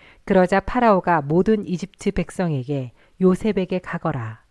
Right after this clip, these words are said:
요셉이 하라는 대로 하여라." 하고 말했습니다. 어디를 가도 가뭄이 들지 않은 곳이 없었습니다.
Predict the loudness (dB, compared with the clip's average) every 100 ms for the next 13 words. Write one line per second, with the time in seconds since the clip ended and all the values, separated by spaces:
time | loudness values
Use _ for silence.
0 | _ _ _ 0 0 0 -2 -2 -2 -2
1 | -2 -4 -4 -4 -4 -4 -2 -2 -2 -6
2 | -10 _ _ _ -10 -2 0 0 0 -4
3 | -8 -12 -10 -10 -12 -16 _ _ _ _
4 | _ _ _ _ _ -20 -20 0 2 4
5 | 4 4 2 2 4 2 0 -2 0 0
6 | -2 -2 -4 -4 -4 -2 -2 0 -2 -4
7 | -6 -4 -4 -4 -6 -6 -8 -8 -8 -8
8 | -10 -14